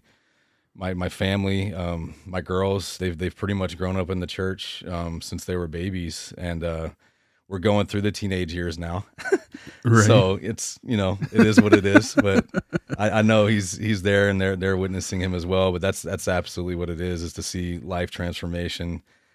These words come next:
Speaker 1: and,
Speaker 2: Yeah.
Speaker 1: uh, just to see him change hearts, uh, like only he can. And, uh, it, it's a, it's a pleasure to see. It's a pleasure to witness, and that's a hundred percent what drives it, is to, to witness God in his glory and,
Speaker 2: Amen.
Speaker 1: and the work that he does.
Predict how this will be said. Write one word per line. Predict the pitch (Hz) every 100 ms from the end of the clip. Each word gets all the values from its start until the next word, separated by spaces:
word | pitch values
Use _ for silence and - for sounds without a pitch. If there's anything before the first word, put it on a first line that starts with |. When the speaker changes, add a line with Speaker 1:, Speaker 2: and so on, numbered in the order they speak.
| _ _
Speaker 1:
and, | 98 101 85
Speaker 2:
Yeah. | 87
Speaker 1:
uh, | 85 82 - -
just | - 90 -
to |
see | 87 101 95
him | 87 95 95 90 95 110 _ _ -
change | 98 92 -
hearts, | 87 110 - - -
uh, | 87 87
like | 87
only | 92 92 85
he | 90
can. | - 95 98 87 90 -
And, | 87 85 82
uh, | 82 82 80 - _ _ _ _
it, | 98
it's | 95 92
a, | 90
it's | 78 -
a | 87 85 -
pleasure | - 101 92 90
to | 85
see. | - 95 92
It's | 87
a |
pleasure | - 87 85
to | 85
witness, | 82 90 90 80 -
and | 80
that's | 82 85 80 85 -
a | 60 -
hundred | 98 92
percent | 78 - 90
what | 85 82
drives | 85 85 80
it, | 87
is | 85 -
to, | - 85 -
to | -
witness | 87 85 85
God | - 87 87
in | 85
his | 82
glory | 90 87 87 85
and, | 90
Speaker 2:
Amen. | 104 101 101 101 101 - -
Speaker 1:
and | 87
the |
work | 85 90 -
that | 87
he | 90
does. | 85 87 85 -